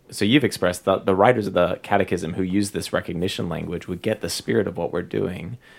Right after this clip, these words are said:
But I can imagine a lot of people just thinking, "But, okay, I understand." Maybe I, I even hear, like, the family meal image.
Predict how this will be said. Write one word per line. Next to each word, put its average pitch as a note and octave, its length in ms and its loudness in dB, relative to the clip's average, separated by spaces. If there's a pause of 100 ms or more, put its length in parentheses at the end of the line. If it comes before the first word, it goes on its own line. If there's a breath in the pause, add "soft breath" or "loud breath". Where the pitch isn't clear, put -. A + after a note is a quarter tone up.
(140 soft breath)
But C#3 100 4
I D3 40 2
can F3 160 2
imagine E4 240 4
a B2 40 6
lot A#2 180 8
of - 80 2
people G#2 220 2
just G2+ 220 -4
thinking, A2 300 -4
"But, G2 320 4 (960 soft breath)
okay, G2 380 8
I A2 220 8
understand." B2+ 580 4
Maybe C3+ 340 10
I, A2+ 140 8
I - 40 10
even B2 240 6
hear, A#2+ 360 10
like, G2 200 4
the G2 80 -2
family G#2+ 360 4
meal F#2 500 6
image. E2+ 680 -4